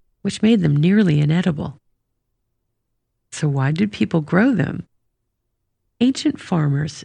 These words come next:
found a way to use this otherwise unavailable resource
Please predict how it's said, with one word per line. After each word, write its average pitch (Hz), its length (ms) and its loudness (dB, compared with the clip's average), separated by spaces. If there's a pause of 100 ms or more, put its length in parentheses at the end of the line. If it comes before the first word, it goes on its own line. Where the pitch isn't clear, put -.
(120)
found 190 480 0
a 226 60 2
way 151 300 0
to 160 180 -6
use 190 440 0
this - 300 -6 (120)
otherwise 196 680 2 (100)
unavailable 165 640 2
resource 151 720 -2